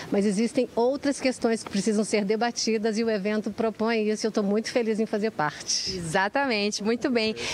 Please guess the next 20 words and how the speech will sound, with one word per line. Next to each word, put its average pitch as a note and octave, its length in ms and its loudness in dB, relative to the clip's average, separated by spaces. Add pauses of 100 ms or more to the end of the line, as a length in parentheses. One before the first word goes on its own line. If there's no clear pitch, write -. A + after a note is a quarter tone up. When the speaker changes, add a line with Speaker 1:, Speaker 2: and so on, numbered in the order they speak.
(200)
Speaker 2:
E C#4+ 100 2
é F4+ 80 2
isso, D4+ 360 0
né, C4 180 0
Dan? G#3+ 240 0
É G#3+ 80 0
pensar C4 400 0
também A#3+ 280 0
em - 20 0
novos B3+ 280 0
modelos A3+ 380 0
de G3+ 80 -2
negócios G3 600 0
sustentáveis A3+ 1000 0
pra B3+ 140 2
se C#4 120 -2
a - 20 4
gente C#4 180 0
se - 60 0
ad-, C4 120 -2